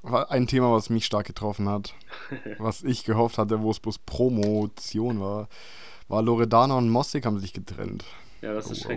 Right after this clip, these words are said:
Speaker 2: schrecklich.
Speaker 1: oh.
Speaker 2: Glaubst
Speaker 1: Ja,
Speaker 2: du, das
Speaker 1: also
Speaker 2: wird, äh, sorry. Fahr fort.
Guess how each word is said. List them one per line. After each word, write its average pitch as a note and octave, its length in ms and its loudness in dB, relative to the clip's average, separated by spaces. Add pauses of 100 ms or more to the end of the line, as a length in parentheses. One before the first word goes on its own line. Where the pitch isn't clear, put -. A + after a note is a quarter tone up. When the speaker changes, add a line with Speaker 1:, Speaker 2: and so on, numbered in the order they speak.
(120)
Speaker 2:
schrecklich. G2 160 -6
Speaker 1:
oh. F#2+ 40 -10 (920)
Speaker 2:
Glaubst A#2+ 180 -2
Speaker 1:
Ja, A2 80 4
Speaker 2:
du, - 40 4
das B2+ 140 2
Speaker 1:
also A#2+ 80 2
Speaker 2:
wird, - 260 -2 (1200)
äh, G#2 160 -6
sorry. F#2+ 320 -8 (1040)
Fahr G#2+ 180 -8
fort. - 360 -12